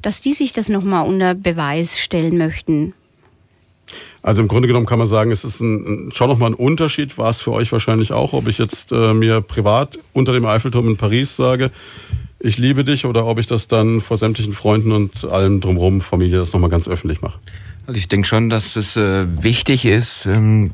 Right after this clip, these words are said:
Speaker 3: das noch mal vor der Familie, vor allem halt auch den Freunden, einfach noch mal zu zeigen, dass wir zusammengehören und dass, äh,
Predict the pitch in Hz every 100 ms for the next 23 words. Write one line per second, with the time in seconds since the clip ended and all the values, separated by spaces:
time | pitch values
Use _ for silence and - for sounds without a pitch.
0 | - - 98 - 101 107 98 87 82 87
1 | 113 131 123 107 71 92 95 78 76 85
2 | 82 87 82 92 95 95 98 92 90 -
3 | - - - - - _ - 90 101 104
4 | 101 92 78 92 101 113 110 95 95 -
5 | 98 90 - 85 98 123 117 110 107 104
6 | 104 92 87 90 - 85 - - 78 78